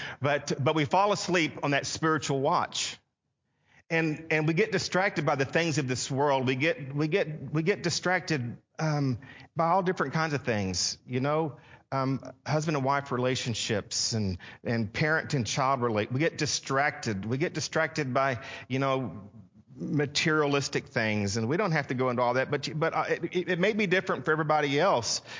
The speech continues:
But the truth is, is that oftentimes we fall asleep on Jesus Christ in our watch.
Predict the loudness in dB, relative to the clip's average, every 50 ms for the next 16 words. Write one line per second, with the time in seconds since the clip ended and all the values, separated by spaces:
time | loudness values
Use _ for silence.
0 | -14 -16 -12 -6 -4 -4 -2 -2 -2 0 0 2 2 2 2 0 0 2 2 0
1 | 2 2 2 0 0 0 2 2 2 2 0 -2 -2 -2 0 0 0 2 2 0
2 | 0 0 -2 -2 -2 0 0 0 2 2 0 -2 -2 -2 -2 -2 -2 -2 -4 -4
3 | -4 -4 -2 -2 -2 -2 -2 -4 -2 -2 0 0 0 -2 -4 -4 -4 -2 -2 -2
4 | 0 -2 -2 -2 -2 -4 -8 -10 -14 -14 -14